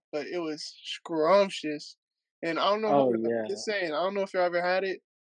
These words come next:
Speaker 1: but I don't know, uh, Chibo, which is goat, that joint fire, that was on my plate.
Speaker 2: <laughs>
Speaker 1: That's not on everybody's plate, that was on my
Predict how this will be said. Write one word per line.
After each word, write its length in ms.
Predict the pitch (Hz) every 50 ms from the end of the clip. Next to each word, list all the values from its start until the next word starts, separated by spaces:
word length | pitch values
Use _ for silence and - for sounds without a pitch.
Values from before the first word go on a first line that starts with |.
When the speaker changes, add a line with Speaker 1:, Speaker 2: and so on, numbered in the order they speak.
| - -
Speaker 1:
but 160 | 160 151 - _ - -
I 60 | 156
don't 160 | 143 156 170
know, 80 | 160 135
uh, 240 | 92 90 98 90 - - - -
Chibo, 540 | - 196 202 220 220 196 220 220 226 240 247 _ -
which 220 | - 165 156 -
is 140 | 165 156 160
goat, 380 | 151 - 180 196 214 220 - - - - _ -
that 120 | 160 160 160
joint 260 | 165 160 151 147 -
fire, 440 | - - 185 170 170 180 175 170 165
that 140 | 160 165 175
was 120 | 175 165
on 100 | 170 165
my 120 | 156 156 151
plate. 300 | - - 185 180 175 -
Speaker 2:
<laughs> 320 | 269 - - - - - -
Speaker 1:
That's 140 | 220 -
not 140 | 208 196 196
on 120 | 190 190 202
everybody's 480 | 214 226 202 170 170 165 160 165 -
plate, 300 | - - 175 165 151 - _ _ _ - -
that 140 | 170 170
was 100 | 175 180
on 200 | 180 175 180 180
my 160 | 185 185 170